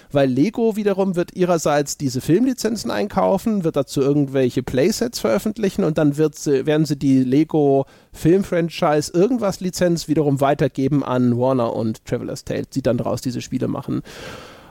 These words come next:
Und, ähm, der, der Punkt, wo das tatsächlich dann einfach nicht mehr funktioniert, zeichnet sich gefühlt so langsam am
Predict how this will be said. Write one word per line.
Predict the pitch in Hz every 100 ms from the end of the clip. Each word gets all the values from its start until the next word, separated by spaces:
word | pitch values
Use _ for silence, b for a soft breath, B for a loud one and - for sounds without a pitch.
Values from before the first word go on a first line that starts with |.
| -
Und, | 139 135 131 151
ähm, | 135 123 117 _ _ -
der, | 139 - -
der | 165
Punkt, | - - 254 320 - -
wo | - - 170 180 180 175
das | - 156 147 -
tatsächlich | - 135 151 156
dann | 156 131
einfach | - 139 117
nicht | 131 139
mehr | 190 196
funktioniert, | 185 196 185 - 196 214 240 262 - b b b b b b _
zeichnet | - - 139 185 - 226
sich | - 233 214 _
gefühlt | - - - 175 285 -
so | 220
langsam | 190 170 196 185 175 175
am | 151 147 143